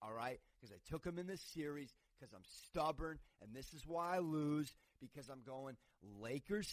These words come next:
Celtics. I had it before the playoffs, and gosh darn it, that's a pretty good guess. But for some reason, this babyface peach fuzz six five Dev-, Devin Booker knockoff is giving the whole Boston Celtics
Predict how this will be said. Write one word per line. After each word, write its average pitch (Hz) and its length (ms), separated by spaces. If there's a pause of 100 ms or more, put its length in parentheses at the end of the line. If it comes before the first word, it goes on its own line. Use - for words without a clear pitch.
Celtics. 175 540
I 113 80
had 123 240
it 151 80
before 147 420
the 190 80
playoffs, 175 600
and 107 180
gosh 139 340
darn 147 220
it, 110 80
that's 104 220
a 90 40
pretty 98 320
good 90 220
guess. 78 280 (320)
But 110 200
for 113 80
some 175 400
reason, 151 440 (220)
this 90 160 (160)
babyface 165 720
peach 180 320 (100)
fuzz 151 280
six - 380
five 151 480
Dev-, 143 280 (140)
Devin 160 400
Booker 185 400
knockoff 165 680 (280)
is 123 280
giving 185 400
the 143 160
whole 190 680
Boston 185 540
Celtics 185 800